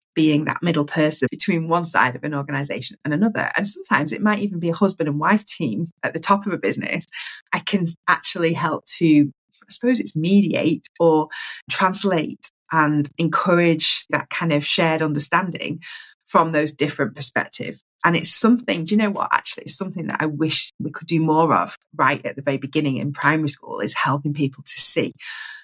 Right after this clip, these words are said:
and put themselves in other people's shoes and think about it from other people's perspectives. But I think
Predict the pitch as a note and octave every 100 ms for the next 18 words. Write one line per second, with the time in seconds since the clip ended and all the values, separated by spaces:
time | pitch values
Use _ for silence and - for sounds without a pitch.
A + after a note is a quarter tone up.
0 | _ D3+ C#3+ B2 D3 C#3 B2+ C3+ B2+ B2
1 | A#2 - - - C3+ B2+ C3+ B2 B2+ B2
2 | - C#3 - - - C#3+ B2+ B2 C3+ -
3 | - - - - - - - - - -
4 | - _ - E3+ E3+ G#3+ G3+